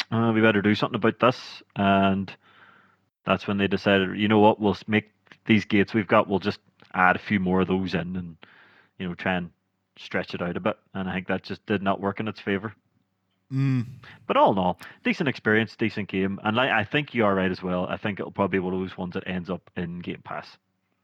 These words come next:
Speaker 1: I think it will.
Speaker 2: Yeah, it all depends on the, the, the what,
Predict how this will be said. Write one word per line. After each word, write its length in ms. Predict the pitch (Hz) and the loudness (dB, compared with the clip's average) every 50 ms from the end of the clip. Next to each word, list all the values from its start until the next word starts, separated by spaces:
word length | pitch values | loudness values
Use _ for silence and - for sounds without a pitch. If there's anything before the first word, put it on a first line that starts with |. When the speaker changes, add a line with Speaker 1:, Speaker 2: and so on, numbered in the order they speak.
| _ _ _ _ _ _ _ _ _ _ _ _ - | _ _ _ _ _ _ _ _ _ _ _ _ -14
Speaker 1:
I 80 | 90 | -12
think 180 | 90 92 92 87 | -10 -10 -10 -10
it 140 | 87 - - | -10 -10 -10
will. 160 | 78 80 - _ _ _ _ _ _ _ - | -12 -12 -14 _ _ _ _ _ _ _ -4
Speaker 2:
Yeah, 280 | 170 170 175 175 170 165 | 0 2 4 6 6 6
it 60 | 160 | 4
all 140 | 170 196 214 | 4 2 2
depends 600 | 202 214 - - 156 151 151 143 139 131 120 107 | 0 0 0 0 2 2 2 0 0 0 -2 -4
on 360 | - - 123 127 123 120 117 | -4 -4 -4 -2 -2 -2 -4
the, 640 | 117 117 120 120 120 120 117 113 113 113 110 107 104 107 - - 101 107 - - - - - - - - - _ _ _ _ _ _ - 117 - - - | -2 -2 -2 -2 -2 -2 -2 -2 -2 -4 -6 -6 -8 -10 -14 -20 -20 -20 -20 -20 -20 -20 -20 -20 -20 -20 -20 _ _ _ _ _ _ -20 -20 -18 -12 -10
the, 60 | 117 | -8
the 380 | 110 95 104 113 110 117 120 | -8 -6 -8 -8 -6 -6 -4
what, 200 | 117 113 117 117 | -2 -2 -4 -4